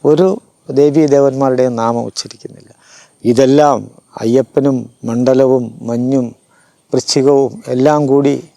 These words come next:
മനസ്സിനെ അങ്ങനെ ആഴത്തിൽ സ്വാധീനിച്ച ആ ഒരു പുണ്യത്തിൽ നിന്നും ആ ഒരു ചൈതന്യത്തെ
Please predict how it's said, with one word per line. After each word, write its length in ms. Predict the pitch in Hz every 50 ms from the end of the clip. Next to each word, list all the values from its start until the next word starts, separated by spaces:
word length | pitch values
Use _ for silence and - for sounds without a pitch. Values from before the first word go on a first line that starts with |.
| _ _ _ _ _ _ _ _ -
മനസ്സിനെ 520 | 127 127 135 - - - 135 139 139 139 139 - - - - - _
അങ്ങനെ 380 | - 120 123 135 147 151 143 147
ആഴത്തിൽ 560 | 135 127 127 131 135 151 139 - - 147 135
സ്വാധീനിച്ച 720 | 120 - - 123 123 127 120 139 139 135 139 120 - - 139 135 - - - _ _ _ -
ആ 140 | 117 117 127
ഒരു 240 | 131 127 123 131 123 -
പുണ്യത്തിൽ 560 | - 117 113 123 135 139 - - - 143 131
നിന്നും 400 | 123 127 120 120 123 120 113 - - _ _ _ _ _ _ -
ആ 100 | 123 123
ഒരു 200 | 123 123 120 120
ചൈതന്യത്തെ 840 | 117 - - 117 123 123 127 139 139 135 120 - - 127 123 127 127